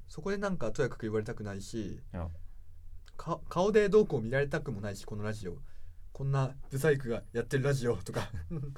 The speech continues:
Speaker 1: <laughs> まあでも、だから、
Speaker 2: うん。
Speaker 1: そう。しばらくはしないよね。まあ、顔出し。
Speaker 2: あ、本当？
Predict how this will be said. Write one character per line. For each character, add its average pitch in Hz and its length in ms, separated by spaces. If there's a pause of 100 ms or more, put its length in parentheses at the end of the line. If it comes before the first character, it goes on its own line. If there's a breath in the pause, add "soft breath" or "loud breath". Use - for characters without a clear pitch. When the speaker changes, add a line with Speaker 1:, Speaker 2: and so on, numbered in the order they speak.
Speaker 1:
<laughs> - 540
ま 175 80
あ 190 80
で 139 100
も、 120 340 (360)
だ 202 100
か 196 80
ら、 117 200
Speaker 2:
う - 20
ん。 92 60 (520)
Speaker 1:
そ 139 120
う。 - 80 (720)
し - 180
ば 277 80
ら 311 120
く 156 120
は 113 180
し - 160
な 147 80
い 135 60
よ 90 100
ね。 - 180 (160)
ま 113 180
あ、 98 100
顔 110 160
出 98 100
し。 92 180 (240)
Speaker 2:
あ、 - 40
本 90 320
当？ 120 240